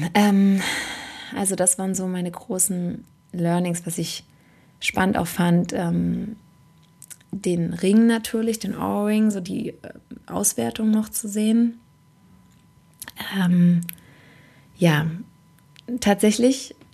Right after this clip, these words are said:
war, äh, der Schlaf so ein bisschen durcheinander. Das habe ich auch gemerkt, wahrscheinlich auch, ne, durchs Fasten oder auch dem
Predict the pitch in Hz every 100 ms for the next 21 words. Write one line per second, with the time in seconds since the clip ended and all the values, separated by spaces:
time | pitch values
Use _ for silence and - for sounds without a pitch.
0 | _ _ - 208 185 185 185 - 226 214
1 | 190 220 175 - 180 190 208 - _ -
2 | 196 190 185 214 190 185 190 175 180 214
3 | 240 254 254 202 175 170 - 175 185 202
4 | 180 175 175 170 190 175 185 185 208 202
5 | 202 180 - - 196 202 196 190 190 -
6 | - - - - _ _ _ - 185 -
7 | - 185